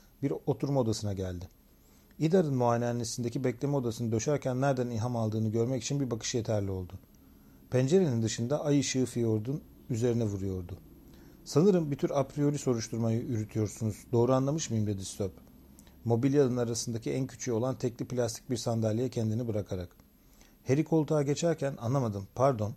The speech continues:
dedi. "Yani önce çözümle başlıyorsunuz, sonra ne olduğunu bulmak için geriye doğru gidiyorsunuz.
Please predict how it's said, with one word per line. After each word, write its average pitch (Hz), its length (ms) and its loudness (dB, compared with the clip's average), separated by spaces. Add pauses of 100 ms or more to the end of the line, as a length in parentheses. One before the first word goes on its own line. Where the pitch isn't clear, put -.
(140)
dedi. 92 220 -8 (560)
"Yani 147 280 4
önce 165 240 2
çözümle 143 440 2
başlıyorsunuz, 117 640 -2
sonra 156 280 4
ne 127 60 2
olduğunu 117 340 2
bulmak 113 260 0
için 156 200 -2
geriye 131 320 2
doğru 104 220 0
gidiyorsunuz. 92 580 -8